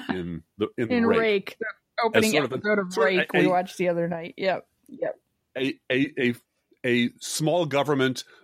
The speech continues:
Speaker 1: Milton Friedman economist who's also a cannibal.
Speaker 2: <laughs>
Speaker 1: I'm like, "That's
Speaker 2: It's nice
Speaker 1: perfect."
Speaker 2: how you wove that in there.
Speaker 1: Yeah, it was, it was,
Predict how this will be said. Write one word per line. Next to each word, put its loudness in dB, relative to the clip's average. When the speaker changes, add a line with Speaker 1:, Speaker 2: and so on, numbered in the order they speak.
Speaker 1:
Milton 0
Friedman -4
economist 0
who's -8
also -2
a 0
cannibal. -8
Speaker 2:
<laughs> -6
Speaker 1:
I'm 4
like, -2
"That's 0
Speaker 2:
It's -8
nice 0
Speaker 1:
perfect." 2
Speaker 2:
how -2
you 0
wove -2
that -2
in -2
there. 0
Speaker 1:
Yeah, 0
it 2
was, 0
it 0
was, 0